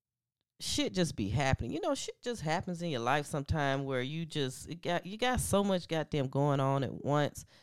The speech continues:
and you just can't really, you, you have so many things that you wanna do in life, um, goals, ambitions, things of that nature, but you just can't necessarily find the right time to go ahead and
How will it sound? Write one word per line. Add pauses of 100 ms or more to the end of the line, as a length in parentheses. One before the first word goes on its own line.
(640)
and
you
just
can't
really,
you,
you
have
so
many
things
that
you
wanna
do
in
life,
um,
goals,
ambitions,
things
of
that
nature,
but
you
just
can't
necessarily
find
the
right
time
to
go
ahead
and